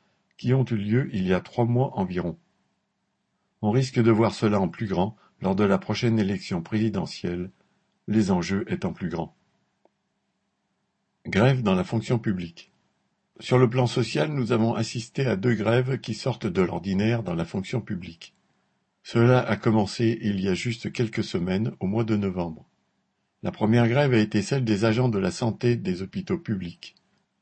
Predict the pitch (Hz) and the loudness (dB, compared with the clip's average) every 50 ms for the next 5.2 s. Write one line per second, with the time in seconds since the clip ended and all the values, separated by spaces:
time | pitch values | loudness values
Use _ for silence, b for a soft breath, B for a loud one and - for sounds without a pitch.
0 | _ _ _ _ _ _ _ _ _ _ - 90 85 87 90 98 104 104 113 107 | _ _ _ _ _ _ _ _ _ _ -6 -6 -2 0 0 2 2 2 2 2
1 | - 120 101 - - 127 135 127 - 113 98 95 - - 127 127 135 127 120 110 | 2 2 2 2 2 0 0 2 2 0 0 0 0 -2 -2 0 2 2 2 0
2 | - - 110 101 98 95 92 87 - - 107 - - - 101 95 92 90 87 - | 0 -2 -2 0 0 0 0 0 -2 -4 -6 -6 -2 -2 -2 0 0 -2 -2 0
3 | 98 87 85 95 98 107 117 123 101 90 90 87 - - 101 98 110 117 123 131 | -2 0 2 0 0 0 -2 -4 -4 -6 -6 -6 -6 -6 -6 -2 -2 -2 -2 -2
4 | - 170 92 92 - 120 120 123 117 117 - 120 110 104 95 - 92 95 85 90 | -4 -6 -6 -6 -2 -2 0 0 -2 -2 -2 -2 0 0 -2 -2 -4 -4 -2 -2
5 | 90 95 104 110 | -2 -2 -4 -4